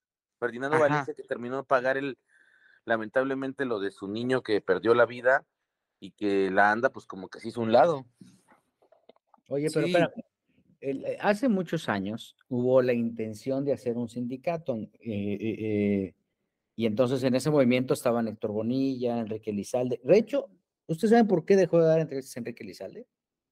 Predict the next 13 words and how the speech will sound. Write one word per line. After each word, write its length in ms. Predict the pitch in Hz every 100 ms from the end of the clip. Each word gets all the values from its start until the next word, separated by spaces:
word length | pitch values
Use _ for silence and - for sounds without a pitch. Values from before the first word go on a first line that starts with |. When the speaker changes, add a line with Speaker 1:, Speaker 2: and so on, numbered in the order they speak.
| _ _ _ _ _ _ _ _ _ _ -
Speaker 1:
No, 140 | 101
no, 100 | 113
no. 240 | 113 131 - _ _ _ _
Speaker 3:
Porque 340 | - 135 131 131
siempre 360 | - 170 165
le 100 | 165
preguntaban 600 | 156 131 123 120 135 135 117
por, 180 | 104
porque 300 | - 139 156
le 180 | 147 147
preguntaban 420 | 127 143 151 190
por 140 | 165 147
la, 180 | 135